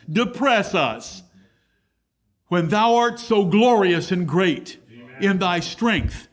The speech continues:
Speaker 1: in thy power, and in thy righteousness, and Heavenly Father, thy goodness and thy greatness, there are no numbers for it, as David said in another text in this chapter.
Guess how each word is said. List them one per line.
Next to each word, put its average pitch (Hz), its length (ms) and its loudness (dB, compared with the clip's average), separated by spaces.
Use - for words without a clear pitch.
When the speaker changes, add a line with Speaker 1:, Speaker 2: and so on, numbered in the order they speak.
Speaker 1:
in 196 180 -2
thy 170 220 -2
power, 156 640 -2
and 185 160 0
in 202 140 2
thy 170 180 0
righteousness, 160 960 -4
and 139 100 -2
Heavenly 190 360 -2
Father, 202 440 0
thy 165 240 0
goodness 170 540 -2
and 170 140 -4
thy 156 180 -2
greatness, 196 520 -2
there 180 180 0
are 196 180 0
no 185 180 -2
numbers 196 540 0
for 156 260 0
it, 143 180 -8
as 156 260 -4
David 175 400 0
said 190 420 -2
in 180 80 0
another 175 300 0
text - 460 -6
in 165 160 -4
this - 480 -8
chapter. 143 520 -8